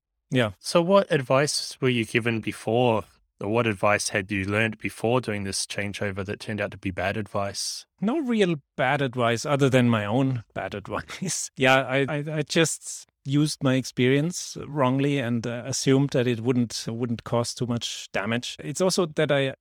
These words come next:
Speaker 1: many times I changed the U R L for an article, for example, when you, first you have your article in the blog and then you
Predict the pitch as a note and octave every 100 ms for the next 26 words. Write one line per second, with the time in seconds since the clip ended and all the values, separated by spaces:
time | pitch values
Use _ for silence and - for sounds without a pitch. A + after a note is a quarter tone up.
0 | - C3 D#3 D#3+ B2 C3+ D#3 C#3 A#2+ A2
1 | - A#2+ A2+ A#2+ - - A#2 A2 A2 A2
2 | G#2+ A#2 A2 G#2+ B2+ - A2 G2 F2+ D3
3 | E3 G#2+ - F#2+ - F#2+ F2+ G#2 F#2 A#2+
4 | A2+ G#2 G2+ G2 F#2+ - _ _ _ B2+
5 | B2 - A#2+ A2 A2 G#2+ A2 - A#2 G#2+
6 | G2 G2 F#2+ F#2+ - G#2+ A#2 A#2+ A#2 G2+
7 | F#2+ G2 G2